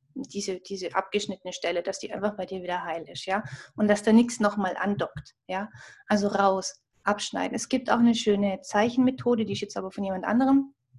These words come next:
Jacques Martel nennt sich das, die Strichmännchen-Methode. Die finde ich auch sehr cool. Da zeichnet man einfach zwei Strichmännchen, bringt die miteinander in Verbindung und dann macht man so schön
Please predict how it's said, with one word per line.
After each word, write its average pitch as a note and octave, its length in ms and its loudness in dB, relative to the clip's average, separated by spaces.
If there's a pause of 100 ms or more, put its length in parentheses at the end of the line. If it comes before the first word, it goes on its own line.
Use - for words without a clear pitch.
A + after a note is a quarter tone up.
(160)
Jacques - 300 -4
Martel G#3+ 400 0
nennt D#4 200 4
sich - 180 -14
das, A#3+ 180 -6
die G3+ 180 -10
Strichmännchen-Methode. G3+ 1200 -4 (460)
Die A3+ 80 0
finde A#3+ 160 12
ich A#3+ 120 2
auch A#3+ 140 4
sehr F3+ 220 -2 (100)
cool. F#3 80 0
Da F#3 140 0
zeichnet B3 320 4
man G#3+ 100 4
einfach A3 240 0
zwei - 180 -6
Strichmännchen, D#4 760 4
bringt A#3+ 200 6
die A3 60 2
miteinander G3+ 460 0
in F3 80 -10
Verbindung C#4 500 6 (300)
und G3 120 -2
dann F#3+ 120 4
macht F#3+ 240 0
man G3 80 -6
so - 120 -16
schön F3 280 -8